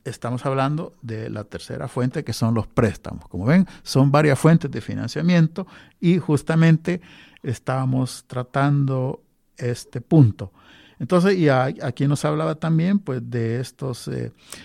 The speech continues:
diferentes acreedores, como el Banco Centroamericano de Integración Económica, el Banco Mundial, el bid, que son los que están, pues, eh, precisamente otorgando estos préstamos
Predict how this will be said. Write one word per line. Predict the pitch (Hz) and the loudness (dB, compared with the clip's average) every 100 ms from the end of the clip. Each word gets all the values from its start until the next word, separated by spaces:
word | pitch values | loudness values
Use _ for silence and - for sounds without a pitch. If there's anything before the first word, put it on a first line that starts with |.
| - | -6
diferentes | 131 139 156 180 180 170 147 - - - | 2 4 6 4 4 0 -2 -4 -12 -10
acreedores, | 135 139 127 156 196 160 196 | -6 -2 2 4 4 2 -2
como | - 123 110 104 | -2 0 2 0
el | 98 | -2
Banco | 98 110 110 - | -4 -4 -4 -4
Centroamericano | 101 104 107 107 110 123 185 185 165 | -6 -6 -4 -4 -4 0 0 0 0
de | 131 | -2
Integración | 123 117 104 - 82 | -2 -6 -6 -8 -14
Económica, | 87 - 131 160 156 156 151 | -14 -14 -12 -8 -8 -8 -8
el | 104 | -8
Banco | 110 98 - 98 | -8 -10 -12 -12
Mundial, | 107 113 147 165 160 | -12 -8 -4 -4 -4
el | 143 127 | -6 -2
bid, | 170 202 196 - - | 0 0 -2 -16 -14
que | 113 | -8
son | 123 131 | -6 -4
los | 123 | -8
que | 117 | -12
están, | - - 143 147 131 - - - _ | -6 0 2 2 -2 -10 -20 -20 _
pues, | 139 127 123 - - | -2 0 -2 -8 -6
eh, | 147 117 - _ - | -2 -2 -2 _ -12
precisamente | - 107 120 139 135 139 139 139 - - | 0 4 4 4 6 6 4 0 -2 -4
otorgando | 127 - 104 107 135 123 127 143 - | -8 -6 -6 2 6 6 6 2 -2
estos | 117 - 131 | -8 -4 -4
préstamos | - 127 - 151 139 135 - | 0 0 0 -4 -4 -6 -8